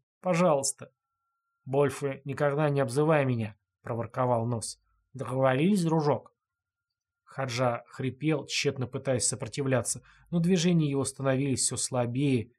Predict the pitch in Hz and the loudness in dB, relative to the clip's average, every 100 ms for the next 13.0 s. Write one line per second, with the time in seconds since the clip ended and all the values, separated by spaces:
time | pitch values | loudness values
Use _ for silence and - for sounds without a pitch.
0 | _ - 117 - 123 120 107 98 92 _ | _ -16 -8 -6 -4 -2 -2 -2 -6 _
1 | _ _ _ _ _ _ _ _ _ _ | _ _ _ _ _ _ _ _ _ _
2 | _ _ _ - - 123 - 135 113 139 | _ _ _ -14 -8 -6 -4 -6 -6 -8
3 | - 117 127 139 139 123 110 123 127 123 | -10 -6 -2 0 0 0 0 0 0 0
4 | 123 117 110 110 - 160 127 - _ _ | 0 -2 -4 -8 -6 -4 -4 -6 _ _
5 | _ _ _ - 196 175 - 165 160 160 | _ _ _ -2 0 2 0 -2 2 0
6 | 151 185 165 131 127 127 135 131 127 139 | 2 2 2 2 0 0 0 0 -2 -2
7 | 208 156 107 104 113 120 117 120 - 135 | 0 0 0 -4 -4 -2 -2 -2 -2 -2
8 | 123 120 123 110 - 165 117 - _ _ | -2 -2 -4 -6 -4 -2 -2 -4 _ _
9 | _ _ _ 185 185 175 165 143 151 147 | _ _ _ -4 2 4 4 2 0 0
10 | 139 170 170 127 113 120 - 131 123 131 | 2 2 0 -2 -2 -6 -6 -4 -2 0
11 | 131 120 117 127 127 143 151 113 117 113 | 0 -2 -2 0 0 2 2 2 -2 -6
12 | - 131 - 131 113 113 - 147 110 - | -6 -6 -2 -2 0 -2 -2 -2 -2 -4